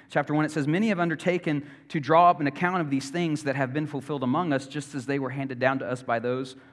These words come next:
who from the first were eyewitnesses and servants of the word." With this in mind, since I myself have carefully investigated everything from the beginning, I too decided to write an orderly account for you so that you may know the cert-, with certainty or the certainty of things you have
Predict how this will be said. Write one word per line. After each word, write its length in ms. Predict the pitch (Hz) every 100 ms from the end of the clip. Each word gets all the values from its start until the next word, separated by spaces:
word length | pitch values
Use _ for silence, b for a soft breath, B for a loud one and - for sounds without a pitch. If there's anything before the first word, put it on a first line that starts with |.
| B _
who 220 | - 147
from 600 | 143 147 135 135 - - -
the 80 |
first 480 | 117 - 180 143 -
were 320 | 120 131 135
eyewitnesses 760 | 127 120 123 123 135 135 123 117
and 140 | 113
servants 400 | 110 147 127 120
of 100 | 120
the 60 | 110
word." 320 | 120 139 104 - _ _ _ _ _ _ _ -
With 140 | - 143
this 160 | 147
in 100 | 170
mind, 260 | 147 170 156
since 140 | 139
I 120 | 156 160
myself 380 | 143 151 165
have 140 | 156 -
carefully 400 | - 190 165 139
investigated 640 | 120 156 156 139 123 120 -
everything 540 | 165 156 139 123 117 B B -
from 220 | 165 175
the 100 | 147
beginning, 380 | 135 143 156 135
I 160 | 143
too 180 | 147 175
decided 400 | 143 143 139 123
to 60 | 123
write 220 | 123 123
an 60 | 113
orderly 420 | 135 156 170 170
account 360 | 151 151 156
for 100 | -
you 300 | 127 156 123 120 B
so 140 | - 127
that 100 | 120
you 220 | 120 165
may 160 | 175 160
know 240 | 156 143
the 100 | 117
cert-, 460 | - - 170 - -
with 220 | 170 175
certainty 520 | - 139 123 110 113
or 160 | 107 117
the 140 | 117
certainty 500 | 123 156 147 117 -
of 100 | 110
things 380 | - 127 117 120
you 140 | 127
have 400 | 127 123 110 113